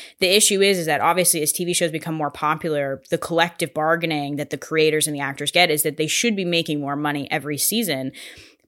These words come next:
But then it meant that by the time they would hit the third season, the twenty or thirty percent premium that Netflix had promised all these people was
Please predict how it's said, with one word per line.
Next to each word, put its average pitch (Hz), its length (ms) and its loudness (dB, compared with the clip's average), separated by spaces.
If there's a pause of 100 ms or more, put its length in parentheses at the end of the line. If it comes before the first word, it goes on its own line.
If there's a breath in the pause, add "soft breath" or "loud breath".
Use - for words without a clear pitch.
But 190 120 2
then 196 160 4
it 165 80 2
meant 175 240 2
that 165 100 0
by 160 140 2
the 160 80 -2
time 170 260 -6
they 156 60 0
would 151 100 -4
hit 185 160 -6
the 165 60 -10
third 180 320 0
season, 143 400 -2 (100)
the 156 160 -4 (140)
twenty 208 420 2
or 190 80 2
thirty 175 260 0
percent 165 300 -2
premium 185 320 2
that 147 100 0
Netflix 156 280 -2
had 147 120 -6
promised 156 400 0
all 202 120 0
these 214 160 0
people 240 360 6
was 180 240 2